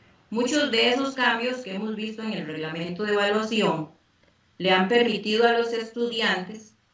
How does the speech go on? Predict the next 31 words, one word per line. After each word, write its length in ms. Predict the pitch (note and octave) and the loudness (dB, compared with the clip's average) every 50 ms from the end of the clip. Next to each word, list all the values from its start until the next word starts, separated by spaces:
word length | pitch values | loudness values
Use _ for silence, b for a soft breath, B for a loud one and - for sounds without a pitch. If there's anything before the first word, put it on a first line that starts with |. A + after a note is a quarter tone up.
| _ _ | _ _
entrar 840 | - F#3 F#3+ F#3 F#3 G3 G3 G3 G3 G#3+ A3 A3+ A3+ A3+ - - - _ _ _ _ _ _ | -8 -6 -6 -4 -2 0 2 2 2 2 2 0 -2 -6 -10 -16 -20 _ _ _ _ _ _
quizás 480 | - G#3 F#3+ A3 A3 A3+ A#3+ A#3+ - - - - _ _ - | -16 -12 -4 -2 0 0 0 -2 -4 -10 -16 -20 _ _ -8
en 200 | G3+ G3+ G#3+ A#3+ | -4 -2 0 2
un 180 | B3+ B3+ B3 | 2 2 2
confort, 600 | C4 C4 B3 A#3+ A3+ - G3 F3 F3 D3 - - - - _ _ _ _ _ _ _ _ _ _ _ | 2 2 2 2 0 0 -2 -2 -2 -2 -4 -10 -16 -20 _ _ _ _ _ _ _ _ _ _ _
como 220 | A3 G#3+ G#3+ G#3+ | -6 -4 -2 -2
en 160 | G#3+ G#3+ A#3+ | 0 2 2
un 120 | C4+ C4+ C4 | 2 2 2
conformismo, 1000 | D4 C#4+ C4+ B3+ - A3 G3 F#3 F3+ F3 F3+ F3+ F3 E3+ E3+ D#3 D3+ D3+ - - - - - - - _ _ - - - - - - - | 2 2 2 2 2 0 -2 -2 0 0 0 0 0 0 0 -4 -6 -6 -8 -10 -16 -20 -20 -20 -20 _ _ -20 -20 -20 -20 -20 -20 -8
considero 540 | - F3 F3+ F3 F3 F3 F3 F3+ F#3 F#3+ G3 | -4 -2 -2 0 2 2 4 4 4 4 2
yo. 260 | F#3 F3 D#3+ D#3 D#3+ - - - - - - - - - - - - - - - - - | 2 2 2 0 -2 -6 -10 -14 -16 -16 -18 -18 -20 -20 -20 -20 -20 -20 -18 -18 -8 -2
Por 120 | - G#3+ G#3 | 0 0 2
ejemplo, 920 | G#3 G#3+ A#3 A3+ A3+ A#3 A#3+ A#3 B3+ C4 C4 B3+ B3+ A#3+ G#3 F#3+ F#3 F3+ | 4 4 4 4 4 4 2 2 2 4 6 6 6 6 4 4 2 2
veamos 380 | F#3 F#3+ F#3 F#3+ A#3+ B3+ B3+ C4 | 2 2 2 2 0 0 -2 -2
el 160 | A3 - - | -2 -2 0
cambio 580 | G#3+ G#3 G#3 G#3 A3 B3 B3 B3 A#3+ A#3 - | 0 0 0 0 2 2 2 2 2 0 -2
que 200 | - G3 F#3+ F#3+ | -6 -8 -8 -8
se 160 | F#3 F3+ G3 F#3 | -6 -6 -4 -2
han 220 | F3+ F3+ F#3 G3 | -2 -2 -2 0
dado 280 | A3 G#3+ A3 G#3+ A3+ A#3 | 2 2 4 4 2 0
en 100 | G#3+ F#3+ | -2 -4
los 100 | F3+ F3+ | -6 -6
porcentajes 720 | - F#3 F3+ F3 F3 F3 E3+ - F3+ F3+ F3+ G#3+ G#3+ G#3+ | -8 -10 -10 -8 -8 -8 -8 -4 -2 -2 -2 -2 -2 -2
de 120 | F#3+ E3+ D#3+ | -2 -4 -4
las 200 | D#3 D#3 D#3 - | -4 -6 -8 -10
pruebas 720 | - - G3+ G#3+ A3+ B3 C4+ C#4+ D4 D4+ D4+ - - - - | -10 -6 -4 -2 0 0 0 0 -2 -4 -6 -10 -14 -12 -6
y 140 | F3 F3 | -2 -2
de 100 | F3+ F3 | 0 0
los 120 | E3+ E3+ - | -2 -4 -4
trabajos 460 | E3+ D#3+ D#3+ D#3+ E3 F3 F#3+ G3+ G3 | -4 -2 0 0 2 0 0 -2 -4
cotidianos, 720 | - E3+ E3 E3 D#3+ D3+ D3+ D3+ D3+ C#3+ C#3 C#3 C#3+ - | -4 -4 -4 -4 -2 -2 0 0 0 0 0 -2 -4 -6